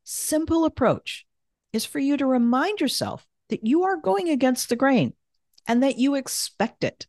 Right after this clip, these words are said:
to feel uncomfortable. Accept that. Remind yourself, "Yep, here I am going against the grain, taking the hard route." And then tell yourself, "I can do this. I've got it."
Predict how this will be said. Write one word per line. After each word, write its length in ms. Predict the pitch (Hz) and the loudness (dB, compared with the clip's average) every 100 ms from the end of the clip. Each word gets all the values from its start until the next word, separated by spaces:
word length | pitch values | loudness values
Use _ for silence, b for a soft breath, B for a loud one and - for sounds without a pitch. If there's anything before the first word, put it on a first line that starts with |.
| _ | _
to 100 | - | -2
feel 440 | 185 190 175 170 - | 0 4 6 6 4
uncomfortable. 800 | 185 185 196 208 - 185 107 - _ _ _ _ _ _ _ - | 0 0 0 0 -2 0 -2 -4 _ _ _ _ _ _ _ -4
Accept 560 | 180 - - 269 - | -2 0 2 2 0
that. 260 | - 135 - _ _ _ - | -4 -4 -6 _ _ _ -2
Remind 600 | 180 185 190 220 262 247 | 4 6 6 6 6 6
yourself, 560 | 185 - - - - - _ _ _ - | 6 4 0 -4 -8 -20 _ _ _ 0
"Yep, 280 | 160 247 - _ _ - | 2 2 -4 _ _ -2
here 240 | 151 196 | 4 6
I 120 | 302 | 6
am 360 | 415 359 349 339 | 8 8 6 2
going 320 | - 151 175 | 4 6 6
against 380 | 190 226 233 - | 6 4 2 0
the 80 | 269 | 2
grain, 380 | 294 277 269 | 2 4 2
taking 360 | 269 - - 226 | 0 -2 0 2
the 120 | 254 | 4
hard 300 | 285 359 349 | 4 4 4
route." 320 | 202 185 185 _ _ _ _ _ _ _ - | 4 6 4 _ _ _ _ _ _ _ -8
And 120 | 139 | -2
then 160 | 202 | -2
tell 180 | 254 294 | 2 2
yourself, 380 | 302 294 302 277 - | 4 2 0 -2 -6
"I 100 | - | -4
can 160 | 254 | -2
do 160 | 240 254 | 0 0
this. 400 | - 98 - - _ - | -2 -4 -8 -12 _ -6
I've 220 | 170 - | -4 -2
got 220 | 139 131 | -2 0
it." 100 | 113 | -4